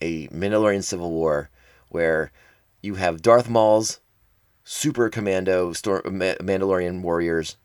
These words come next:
on his side versus the new resistance led by Bo-Katan Kryze.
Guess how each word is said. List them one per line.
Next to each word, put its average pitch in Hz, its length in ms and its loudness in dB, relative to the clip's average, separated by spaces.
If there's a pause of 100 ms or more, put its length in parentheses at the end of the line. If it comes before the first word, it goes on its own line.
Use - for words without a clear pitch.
on 78 160 -4
his 90 180 -6
side 78 380 -2 (500)
versus 98 500 -2
the 107 100 0
new 120 200 6
resistance 104 760 -2 (220)
led 110 300 2
by 101 180 4
Bo-Katan 90 720 -2
Kryze. - 500 -10